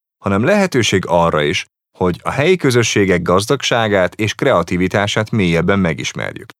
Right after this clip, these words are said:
Fontos szerepet játszanak a helyi művészeti szintér fejlesztésében és támogatásában, gyakran lehetőséget teremtenek a kezdő és fiatal művészeknek bemutatkozni. Ezeken a helyeken a látogatók nem csak a kiállított alkotásokban gyönyörködhetnek,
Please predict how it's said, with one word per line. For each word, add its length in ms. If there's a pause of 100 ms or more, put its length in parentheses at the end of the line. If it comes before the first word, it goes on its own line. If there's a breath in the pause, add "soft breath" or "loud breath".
(840)
Fontos 380
szerepet 420
játszanak 480
a 60
helyi 360
művészeti 580
szintér 420
fejlesztésében 840
és 140
támogatásában, 1000 (420)
gyakran 500
lehetőséget 720
teremtenek 520
a 80
kezdő 500
és 160
fiatal 380
művészeknek 680
bemutatkozni. 840 (440)
Ezeken 440
a 120
helyeken 420
a 160
látogatók 800 (100)
nem 240
csak 200
a 60
kiállított 680
alkotásokban 880
gyönyörködhetnek, 880